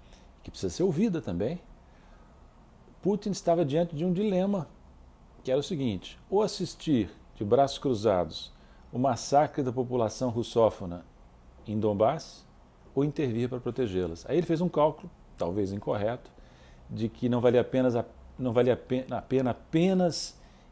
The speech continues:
intervir na região de Donbass, que dado que, porque as represálias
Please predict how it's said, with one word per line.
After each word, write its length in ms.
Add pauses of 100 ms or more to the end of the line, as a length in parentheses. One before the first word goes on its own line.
(120)
intervir 680
na 80
região 340
de 60
Donbass, 680 (240)
que 100
dado 380
que, 200
porque 340
as 140
represálias 920